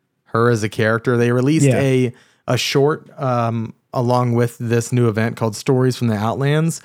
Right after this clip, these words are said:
Speaker 1: I wanna talk about that for a few minutes 'cause you
Speaker 2: Yeah.
Speaker 1: are a Wraith fan, right? Like, you play Wraith a decent amount, right?
Speaker 2: Yeah, she's one of my mains. Um, I like her obviously just because she has a smaller hitbox, so she's a lot more difficult to hit.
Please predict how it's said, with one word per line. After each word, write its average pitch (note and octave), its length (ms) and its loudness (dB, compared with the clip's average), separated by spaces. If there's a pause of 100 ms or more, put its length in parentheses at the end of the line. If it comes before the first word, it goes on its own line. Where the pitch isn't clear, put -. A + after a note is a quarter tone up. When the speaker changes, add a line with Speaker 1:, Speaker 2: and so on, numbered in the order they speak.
(240)
Speaker 1:
I D3+ 60 0
wanna A3 140 4
talk G#3+ 120 4
about E3+ 160 2
that A#2 120 2
for A2+ 80 2
a A2 40 0
few A#2 140 -2
minutes G#2 220 -4
'cause A#2+ 260 -2
you D#3+ 260 2
Speaker 2:
Yeah. A3+ 100 6
Speaker 1:
are E3 140 4
a C#3 60 4
Wraith C3+ 320 2
fan, G2 280 -4
right? A2 180 -4
Like, A2+ 120 -2
you C3 140 -4
play C3+ 260 2
Wraith G#2+ 420 -2 (280)
a B2+ 60 0
decent A2 360 -2
amount, G2 300 -4
right? G#2 160 0
Speaker 2:
Yeah, A#3+ 220 8
she's A#3 320 2
one C4 120 2
of B3 60 2
my G#3 200 4
mains. D3+ 600 0 (240)
Um, C3 680 -2 (180)
I D#3 100 0
like D#3+ 220 2
her D#3 180 0
obviously C#3 420 0
just C3 200 -2
because C3+ 280 -2
she C#3+ 140 -2
has C3 160 0
a B2 80 -6
smaller B2+ 380 -4
hitbox, B2+ 480 -4
so B2+ 120 -6
she's A#2 220 -10
a A#2+ 40 -8
lot A#2 180 -6
more A#2 160 -6
difficult A#2 360 -8
to A#2+ 80 -8
hit. A#2+ 380 -6